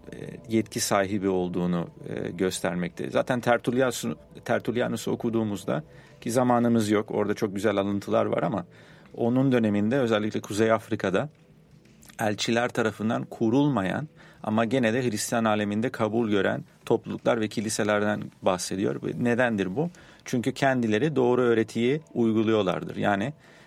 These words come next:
e, kiliseye yetki veren öğretidir. E,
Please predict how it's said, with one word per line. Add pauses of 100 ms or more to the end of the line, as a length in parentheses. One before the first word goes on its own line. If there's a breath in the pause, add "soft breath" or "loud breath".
(120)
e,
kiliseye
yetki
veren
öğretidir. (160)
E,